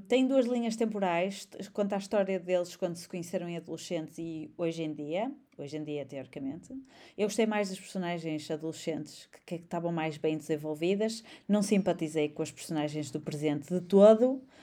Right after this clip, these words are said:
Ahm, não sei porquê. Ahm, não gostei muito da escrita. Porque, hum,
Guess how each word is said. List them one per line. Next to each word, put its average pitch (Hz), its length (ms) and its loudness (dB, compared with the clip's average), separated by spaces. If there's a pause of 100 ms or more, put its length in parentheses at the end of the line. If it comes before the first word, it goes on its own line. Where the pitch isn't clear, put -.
(600)
Ahm, 180 680 8
não 185 120 4
sei 185 160 6
porquê. 190 400 8 (320)
Ahm, 175 880 4
não 226 200 10
gostei 233 300 6
muito 226 200 8
da 240 60 4
escrita. 226 380 -2 (880)
Porque, 185 1080 10
hum, 175 360 0